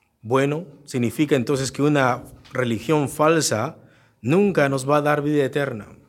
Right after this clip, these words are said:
como la de escribas y fariseos, sino que oprime, impone cargas pesadas, no les quita la culpa a las personas,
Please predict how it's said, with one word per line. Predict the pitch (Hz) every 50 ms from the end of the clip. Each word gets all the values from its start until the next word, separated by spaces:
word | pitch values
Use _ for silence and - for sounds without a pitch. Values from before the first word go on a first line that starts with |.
| _ _ _ _ -
como | 131 120 120
la | 113 107
de | 101
escribas | 104 - - 139 135 135 131 123 - 127
y |
fariseos, | 107 110 113 104 104 101 - 135 139 120 - - - - - - _ _ _ _ _ _ _ _ _ _
sino | - - 135 131 131 123
que | - - 120
oprime, | 110 104 127 123 131 131 123 104 92 - - - - - _ _ _ _ _ _ _ _ - _ _
impone | - 139 135 120 135 131 143 147 147 135
cargas | - - 135 147 156 139 139 131 123 - - - - - - _ _ _ _ _
pesadas, | - 131 - - 147 156 147 - - - - - - - - _ _ _ _ _ _ _ _ _ _ _ _ _ _ _
no | - 123 147 165
les | 165 147 - -
quita | - - 208 175 185 170
la | 143 135 131
culpa | - 180 202 196 156 175 165
a | 151
las | 151 151 -
personas, | - 156 139 - - 165 175 165 120 - - - - -